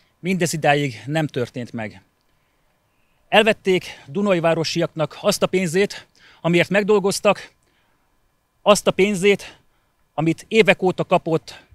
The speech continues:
a, a mögöttem látható Hankook gumigyártól is. Ennek a rablásnak a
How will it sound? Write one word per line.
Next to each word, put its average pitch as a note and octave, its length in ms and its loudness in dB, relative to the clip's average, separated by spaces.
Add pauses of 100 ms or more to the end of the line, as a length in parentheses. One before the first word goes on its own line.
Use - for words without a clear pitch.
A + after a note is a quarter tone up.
(200)
a, C3+ 180 0 (580)
a C3 120 -4
mögöttem E3 460 0
látható D3 580 -2 (220)
Hankook E3 380 -2
gumigyártól C3 580 -6
is. - 320 -12 (1700)
Ennek A#3 280 4
a G#3+ 60 6
rablásnak F#3 680 2 (1300)
a C#3+ 200 -2